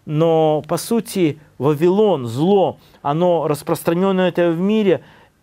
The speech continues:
в выражении агрессии атакует до сегодняшнего дня верующих,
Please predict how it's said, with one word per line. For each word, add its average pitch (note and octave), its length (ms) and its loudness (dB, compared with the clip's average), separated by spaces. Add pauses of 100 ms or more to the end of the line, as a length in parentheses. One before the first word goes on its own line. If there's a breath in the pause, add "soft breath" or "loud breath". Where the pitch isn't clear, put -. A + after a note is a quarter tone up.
в C3 400 0 (580)
выражении F#3 600 0
агрессии D#3+ 960 -2 (340 soft breath)
атакует F3 560 -2
до F3 140 0
сегодняшнего F#3+ 840 -2
дня D#3 460 -2 (200 soft breath)
верующих, B2 840 -4